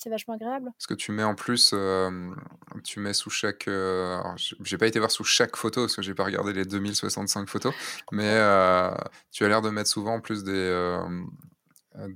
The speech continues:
Speaker 2: des comment-, pas des commentaires, mais des, euh,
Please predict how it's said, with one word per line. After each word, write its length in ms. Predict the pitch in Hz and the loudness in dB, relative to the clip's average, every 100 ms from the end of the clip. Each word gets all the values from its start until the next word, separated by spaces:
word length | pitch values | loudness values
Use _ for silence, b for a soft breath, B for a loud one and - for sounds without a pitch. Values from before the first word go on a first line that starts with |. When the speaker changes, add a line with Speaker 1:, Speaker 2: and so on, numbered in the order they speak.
| 92 | -8
Speaker 2:
des 880 | 92 92 92 92 - - - - - | -6 -4 -4 -4 -6 -6 -8 -10 -6
comment-, 240 | 110 107 101 - | -4 -2 -4 -2
pas 100 | 113 104 | 0 2
des 80 | |
commentaires, 400 | 107 110 107 117 | 0 -2 0 0
mais 140 | 101 95 | 0 -4
des, 280 | 92 90 90 | -2 -2 -2
euh, 320 | 87 87 | -2 -4